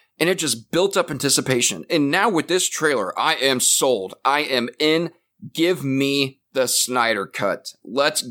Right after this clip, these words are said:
go, baby. Let's go. All right. Unfortunately, I gotta end this panel right there and move on. But man, bo-, oh, wait, wait, wait, wait.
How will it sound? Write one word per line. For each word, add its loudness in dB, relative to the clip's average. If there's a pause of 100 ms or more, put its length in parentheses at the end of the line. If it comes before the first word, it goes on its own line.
(160)
go, 2
baby. 0
Let's 0 (240)
go. 0 (600)
All 0
right. 2
Unfortunately, -2
I 4
gotta 2
end 0
this 0
panel 0
right 0
there 2
and -2
move -2
on. 0 (500)
But -4
man, 0 (800)
bo-, 0
oh, 2 (320)
wait, 4
wait, 2
wait, 4
wait. 0